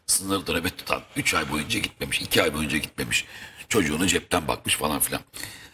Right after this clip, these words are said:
Bu adamlara böyle, bi-, bi-, bizi bırak, biz gazeteciyiz, bir sürü tanınmış insanlar ziyarete gitti döndü. Orada fotoğraflar çekildi, türküler söylendi ki moral motivasyon için.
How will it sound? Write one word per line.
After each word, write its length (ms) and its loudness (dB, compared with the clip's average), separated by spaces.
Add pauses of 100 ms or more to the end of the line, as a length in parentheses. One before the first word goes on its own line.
(140)
Bu 100 8
adamlara 480 6
böyle, 140 6 (580)
bi-, 80 2 (180)
bi-, 140 -4
bizi 220 4
bırak, 220 2
biz 120 0
gazeteciyiz, 640 2
bir 60 2
sürü 220 4
tanınmış 400 0
insanlar 480 0 (240)
ziyarete 420 0
gitti 320 -4
döndü. 340 0 (540)
Orada 220 6
fotoğraflar 540 4
çekildi, 420 0
türküler 420 2
söylendi 300 2
ki 180 0 (460)
moral 220 4
motivasyon 520 2
için. 240 -2